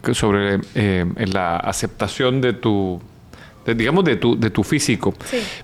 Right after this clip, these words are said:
Speaker 1: Y yo cuando me puse a leer sobre el tema, hay mucho de, eh, "Es que yo no bajo, es que no bajo".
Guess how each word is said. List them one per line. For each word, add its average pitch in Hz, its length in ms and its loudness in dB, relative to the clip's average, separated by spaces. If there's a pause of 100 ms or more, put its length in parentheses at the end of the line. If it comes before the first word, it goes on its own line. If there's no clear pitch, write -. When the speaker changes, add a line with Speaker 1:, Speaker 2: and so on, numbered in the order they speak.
(240)
Speaker 1:
Y 147 300 2 (240)
yo 147 260 4
cuando 147 220 2
me 131 80 2
puse 113 220 2
a 165 40 4
leer 165 140 4
sobre 151 220 4
el 143 80 -4
tema, 147 420 2
hay 123 140 2
mucho 156 480 4
de, 127 340 4 (600)
eh, 104 440 4
"Es - 140 0
que 139 160 0
yo 131 140 6
no 127 160 4
bajo, 120 260 2
es - 80 -2
que 120 120 0
no 123 140 4
bajo". 123 360 0